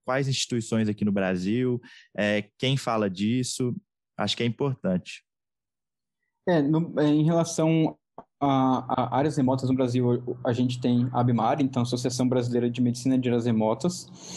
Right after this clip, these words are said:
Speaker 2: que é um grupo, de novo, de médicos de N especialidades que gostam dessa parte. Até, é, outras discussões em relação a isso,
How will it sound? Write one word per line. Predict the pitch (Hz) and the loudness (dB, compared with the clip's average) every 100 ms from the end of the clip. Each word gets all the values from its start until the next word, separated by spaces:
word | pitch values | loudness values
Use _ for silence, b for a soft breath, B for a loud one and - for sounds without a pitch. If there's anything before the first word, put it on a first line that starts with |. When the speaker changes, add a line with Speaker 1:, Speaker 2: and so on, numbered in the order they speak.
| 175 175 B B - | -8 -6 B B -4
Speaker 2:
que | 143 | 0
é | |
um | 143 | 2
grupo, | 143 143 147 143 139 135 - _ _ _ _ _ _ _ | 0 0 2 2 0 -6 -18 _ _ _ _ _ _ _
de | 135 | 0
novo, | 170 151 120 117 | 2 2 0 -2
de | 120 135 | 0 2
médicos | 135 139 160 - 165 - | 2 2 0 -2 -4 0
de | 156 - | -2 0
N | 151 196 | 0 2
especialidades | 240 - 190 175 151 135 139 175 - | 0 -2 -2 0 0 2 0 0 -4
que | - | -2
gostam | 247 180 165 190 208 | 0 2 2 0 0
dessa | 196 185 | 0 0
parte. | - 160 120 117 - - B B B B B - | -2 0 -2 -2 -12 -20 B B B B B -6
Até, | 131 131 151 151 170 185 180 - | -6 -2 0 2 4 2 0 0
é, | 147 143 139 139 135 135 131 131 131 | 0 2 4 4 4 4 4 4 2
outras | 127 143 156 143 | 2 0 2 2
discussões | 135 131 - 139 131 | 0 -2 -4 0 2
em | 135 | 2
relação | 131 127 123 139 131 120 | 2 2 0 0 2 2
a | |
isso, | 120 190 208 131 | 2 2 0 -2